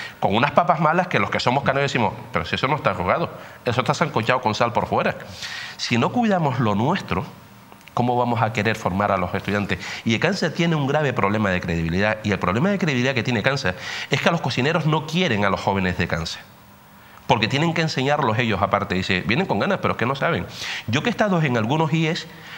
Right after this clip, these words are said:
el ies de, de Bañadero, eh, ies de,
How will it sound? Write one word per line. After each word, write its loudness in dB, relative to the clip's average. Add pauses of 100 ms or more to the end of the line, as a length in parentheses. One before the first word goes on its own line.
(120)
el 0
ies 2
de, 4 (920)
de 2
Bañadero, 2 (340)
eh, -2
ies 2
de, 2